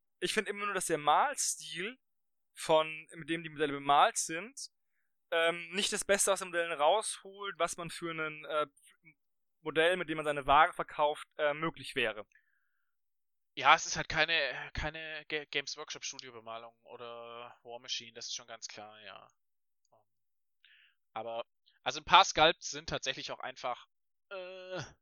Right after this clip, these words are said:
Speaker 2: gerade bei diesen Monstern und, äh, Kreaturen, da ist schon Zeug dabei, wo ich mir denke, uh. Aber diese Plastikmodelle finde ich eigentlich ganz cool. Und auch bei den, bei den Helden und diesen, also diesen Heritos und den Wardens, wie die heißen,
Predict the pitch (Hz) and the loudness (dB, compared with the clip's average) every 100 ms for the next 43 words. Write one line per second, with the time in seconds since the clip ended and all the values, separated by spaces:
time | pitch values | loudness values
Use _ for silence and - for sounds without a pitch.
0 | - 135 143 139 135 135 131 131 156 - | -6 0 0 0 -8 -10 -12 -12 -10 -10
1 | 160 151 123 135 135 131 - - 135 127 | -8 -10 -14 -20 _ -18 -16 -12 -10 -10
2 | 127 - 131 - 143 151 139 113 - 135 | -12 -6 -6 -6 -10 -10 -6 -6 -8 -12
3 | - 135 - 127 123 120 123 117 127 113 | -12 -12 -10 -10 -8 -10 -12 -18 -18 -18
4 | 117 117 123 135 120 113 - - _ _ | -18 -20 -20 -20 _ _ -20 -20 _ _
5 | _ _ - _ _ 123 123 120 120 _ | _ _ -20 _ _ -4 -2 -2 -4 _
6 | _ - 127 - 123 139 131 120 117 - | _ -14 -10 -4 -4 -4 -12 -14 -14 -14
7 | - - 113 113 - 123 120 - - 131 | -16 -18 -20 -18 -20 -18 -14 -12 -4 -2
8 | 123 120 120 127 127 123 127 139 151 139 | -2 -6 -6 -4 -4 -2 0 2 0 -10
9 | - 120 123 120 123 120 110 123 156 151 | -14 -14 -8 -8 -8 -12 -4 -2 -2 -8
10 | 135 123 127 120 113 120 151 _ - - | -8 -8 -12 -18 -14 -12 -12 _ -10 -8
11 | 135 131 131 131 135 | -8 -10 -6 -4 -6